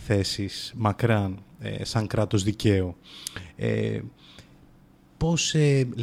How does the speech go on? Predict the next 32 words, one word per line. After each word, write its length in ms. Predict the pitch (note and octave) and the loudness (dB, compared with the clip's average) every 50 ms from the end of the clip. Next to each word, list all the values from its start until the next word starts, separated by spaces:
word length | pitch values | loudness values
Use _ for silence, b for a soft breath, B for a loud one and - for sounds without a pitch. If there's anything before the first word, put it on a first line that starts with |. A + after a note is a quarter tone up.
| A#2+ - - - - - - - - - - - - | -6 -6 -10 -18 -20 -20 -20 -20 -20 -20 -20 -14 2
τι, 320 | - E3 E3+ E3+ E3+ E3 - A#2 A#2+ - | 4 6 8 8 6 4 2 -4 -8 2
τι 120 | - D#3 | 4 6
είναι 140 | D#3+ E3 D#3 | 6 6 6
το 100 | - D3 | 4 2
σχολείο 420 | - - C#3 C3+ C#3 D3 D#3 D#3 | 2 6 6 6 8 8 8 6
σε 140 | C#3+ - D3 | 6 6 2
μια 420 | C#3 C#3 D3 D#3 D#3 D3+ D3+ C#3+ - | 4 4 6 6 6 6 4 2 2
φυλακή, 680 | - D3 C3+ C3+ C3+ B2+ C3 - D#3 C#3+ B2 G#2 F2+ E2+ | 2 4 6 6 6 4 4 4 6 6 6 6 2 0
δηλαδή 260 | A2 G#2 G#2+ G#2+ B2+ | 0 0 0 0 0
σαν 220 | - - C#3 C3+ | 0 2 2 2
εικόνα 260 | B2+ A#2+ C#3 C3 C3+ C3 | 2 2 0 0 0 -2
και 60 | - | -2
σαν 220 | - C3+ C3 B2+ | 0 0 0 2
βίωμα, 480 | A#2+ C#3 C3+ A#2 A#2 G#2 G2+ G2+ G2 - - - | 2 4 4 4 4 2 0 -2 -4 -6 -10 -14
και 160 | - - A#2+ | -4 -4 -4
τι 360 | - - C3+ C3+ C#3 C#3 C#3+ - | 0 4 4 6 6 6 6 6
εννοώ 280 | - A#2+ A2+ A#2 A#2 A#2 | 4 4 6 6 6 6
με 100 | B2 A#2+ | 6 4
αυτήν 200 | A#2+ - - A#2+ | 2 2 2 2
την 80 | A#2 A#2 | 4 6
ερώτηση; 460 | A#2+ B2+ A#2+ B2 - - - G2 - B B B B B B B | 6 4 4 2 -2 -6 -6 -8 -10 B B B B B B B
Όταν 360 | - B2 C3+ - D3+ D3 C3+ | 0 0 2 4 2 2 4
βλέπει 260 | C3 C#3 D3 C3+ C3+ | 4 4 4 4 2
κάποιος 400 | - D3 C#3+ B2 C#3 A#2+ - - | 2 2 2 2 2 0 2 4
άνθρωπος, 480 | C#3 C#3 B2 - A#2 - - - - - | 4 4 4 2 -4 -8 -10 -14 -16 -2
κάποιος 300 | - D#3+ D3+ D#3 C#3+ - | 0 0 2 2 0 -2
φυλακισμένος, 840 | - C#3 C#3 B2+ A#2 B2+ B2 C#3 D3 D3 C3 G#2 F#2 F2 - b b b b b | -2 -2 -2 -2 -2 -4 -2 2 2 2 2 2 -2 -6 -10 b b b b b
ότι 280 | - A#2+ A#2+ - C#3 C#3 | -6 -6 -2 0 2 2
έξω 380 | D3 C#3 - - - F#2+ F#2 - _ _ | 2 0 0 -4 -6 -6 -6 -8 _ _
δεν 220 | - A#2+ E3 G3 | -4 0 0 2
υπάρχει 340 | G3+ F#3+ - C#3+ - - A#2+ | 2 2 2 0 2 2 0
δικαιοσύνη, 760 | G2+ G#2+ F#2 - G#2+ G2 F#2 - - G2+ F#2 F2+ F2+ F2+ | 0 0 -2 0 -2 -2 -2 -2 -4 -6 -6 -6 -8 -10